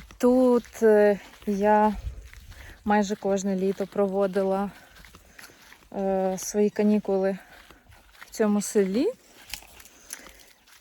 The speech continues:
Ось тепер ми, тепер проводжу не тільки я. Ось. Разом з псами подолали таку дорогу довгу, було дуже жарко. Е,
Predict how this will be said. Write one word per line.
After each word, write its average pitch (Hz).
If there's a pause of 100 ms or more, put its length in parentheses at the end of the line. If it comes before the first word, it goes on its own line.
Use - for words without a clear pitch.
(120)
Ось 208
тепер 247
ми, 226 (1080)
тепер -
проводжу 208
не 220
тільки -
я. 202 (1300)
Ось. - (1300)
Разом 202
з -
псами 285 (160)
подолали 202
таку 196
дорогу 233 (760)
довгу, 233
було 208
дуже 190
жарко. 226 (1600)
Е, 196